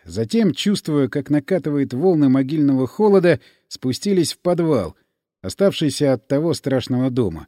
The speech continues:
Сухой, старый, пахнущий пылью и почему-то мышами, хотя никаких мышей здесь не было. Луч фонаря высветил старый кирпичный столб, на который опирались балки. Сами балки из закаменевшего от сухости дерева.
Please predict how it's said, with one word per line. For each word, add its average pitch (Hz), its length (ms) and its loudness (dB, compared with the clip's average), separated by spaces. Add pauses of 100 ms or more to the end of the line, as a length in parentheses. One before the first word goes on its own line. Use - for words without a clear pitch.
(480)
Сухой, 175 480 0
старый, 175 540 2 (320)
пахнущий 170 580 0
пылью 180 480 0
и 139 40 2
почему-то 175 560 0
мышами, 117 600 -4 (320)
хотя 143 200 -2
никаких 156 420 -2
мышей 139 380 2
здесь 120 300 -4
не 127 160 2
было. 73 280 -16 (720)
Луч 214 260 2
фонаря 202 420 4
высветил 185 540 2
старый 185 440 0
кирпичный 170 580 -4
столб, 127 480 -4 (480)
на 95 120 -6
который 170 360 2
опирались 147 480 0
балки. 123 520 -2 (400)
Сами 214 320 4
балки 196 400 2
из 160 180 0
закаменевшего 160 880 0
от 139 80 -4
сухости - 480 -6
дерева. 95 640 -6